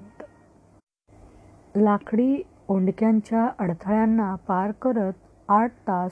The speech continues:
सलग झगडत राहिलो, तरीही मी थकलो नाही. मला अत्यानंद झाला होता, कारण मी माझ्या मोहिमेत यशस्वी झालो होतो. सहा अख्खे मोठे मोठे ट्राउट्स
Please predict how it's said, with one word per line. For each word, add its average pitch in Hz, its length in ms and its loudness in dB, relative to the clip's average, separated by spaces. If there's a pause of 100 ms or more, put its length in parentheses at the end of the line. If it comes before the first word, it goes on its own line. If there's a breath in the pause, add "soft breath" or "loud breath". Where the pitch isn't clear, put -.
(140)
सलग 214 300 0 (100)
झगडत 180 400 -2
राहिलो, 190 420 2 (540 soft breath)
तरीही 240 360 4
मी 226 280 4
थकलो 190 400 -2
नाही. 185 360 0 (840 soft breath)
मला 240 200 2 (200)
अत्यानंद 220 680 0
झाला 185 300 0
होता, 180 380 -6 (500 soft breath)
कारण 202 320 0
मी 214 260 0
माझ्या 202 460 -2
मोहिमेत 185 920 -2
यशस्वी 185 680 -6
झालो 214 320 -2
होतो. 196 440 -4 (500 loud breath)
सहा 254 360 0
अख्खे 233 380 0
मोठे 208 380 0
मोठे 226 400 0
ट्राउट्स 214 480 -2